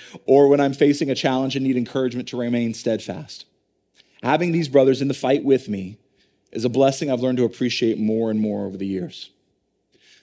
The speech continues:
So if you have friends like this who are believers, reach out to them and ask for prayer, ask for encouragement in times of, tr-, of testing and trial. You are not a burden to them.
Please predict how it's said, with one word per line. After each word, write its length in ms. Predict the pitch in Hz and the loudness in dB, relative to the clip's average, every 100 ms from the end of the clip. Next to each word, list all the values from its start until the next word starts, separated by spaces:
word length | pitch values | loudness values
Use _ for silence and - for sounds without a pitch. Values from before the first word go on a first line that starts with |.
| _ | _
So 140 | - | 2
if 120 | 135 127 | 2 2
you 120 | 120 | -2
have 280 | 123 139 - | 0 -4 -4
friends 280 | 135 131 | -4 -2
like 140 | 123 120 | -4 -4
this 160 | 117 | -6
who 100 | 123 | -2
are 60 | 120 | -2
believers, 440 | 110 110 101 107 | -2 -4 -4 -6
reach 220 | 120 120 120 | -6 -6 -6
out 160 | 110 | -8
to 60 | 101 | -10
them 240 | 92 90 - _ _ _ _ _ _ _ _ _ _ _ | -12 -12 -18 _ _ _ _ _ _ _ _ _ _ _
and 100 | 113 | -4
ask 220 | 123 123 | -2 -2
for 100 | 131 | -6
prayer, 440 | 110 123 107 101 - | -4 -2 0 -2 -6
ask 260 | 117 117 - | -6 -6 -6
for 80 | |
encouragement 640 | 120 110 113 107 95 95 - | -6 -6 -4 -2 -4 -10 -10
in 100 | 101 | -12
times 320 | 110 104 104 | -8 -8 -10
of, 80 | - | -12
tr-, 140 | - - | -12 -10
of 140 | 117 | -10
testing 360 | - 107 - 95 | -8 -8 -8 -10
and 100 | 95 | -10
trial. 460 | - 98 98 98 _ _ _ _ _ _ _ | -10 -10 -10 -16 _ _ _ _ _ _ _
You 180 | 110 110 | -4 0
are 60 | 110 | 0
not 220 | 113 117 | 0 -2
a 40 | |
burden 360 | 113 113 110 107 | 0 0 0 -4
to 120 | 104 | -8
them. 280 | 92 90 | -10 -12